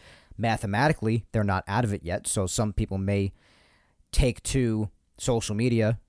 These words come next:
or the comments underneath this video or audio file, depending on which platform you're listening to the show on right now, and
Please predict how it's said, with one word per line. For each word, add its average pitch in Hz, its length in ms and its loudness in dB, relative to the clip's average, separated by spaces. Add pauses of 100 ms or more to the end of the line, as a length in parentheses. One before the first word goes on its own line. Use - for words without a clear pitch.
(180)
or 107 140 0
the 101 100 -2
comments 120 460 2
underneath 107 400 0
this 101 180 -2
video 110 640 2
or 95 400 0 (400)
audio 117 320 0
file, 98 320 -2
depending 107 340 0
on 101 140 0
which 104 200 -4
platform 110 460 -2
you're 95 80 -4
listening 104 300 -4
to 95 100 -6
the 90 100 -4
show 147 280 2
on 117 160 2
right 92 180 -2
now, 87 300 -2 (320)
and 101 360 -4